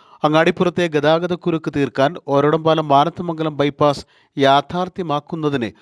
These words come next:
ഒന്നിക്കണമെന്ന് നേതാക്കൾ ആവശ്യപ്പെട്ടു. വെൽഫെയർ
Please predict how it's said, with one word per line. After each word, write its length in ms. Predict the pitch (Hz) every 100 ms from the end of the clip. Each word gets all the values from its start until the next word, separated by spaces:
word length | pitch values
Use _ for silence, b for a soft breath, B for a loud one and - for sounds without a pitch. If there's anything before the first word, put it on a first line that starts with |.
| b b b
ഒന്നിക്കണമെന്ന് 840 | 147 156 190 196 190 151 127 135 220 _ _ 139
നേതാക്കൾ 540 | 147 165 180 117 101 - -
ആവശ്യപ്പെട്ടു. 680 | 135 143 160 - 117 185 208 _ _ b 175
വെൽഫെയർ 280 | 185 233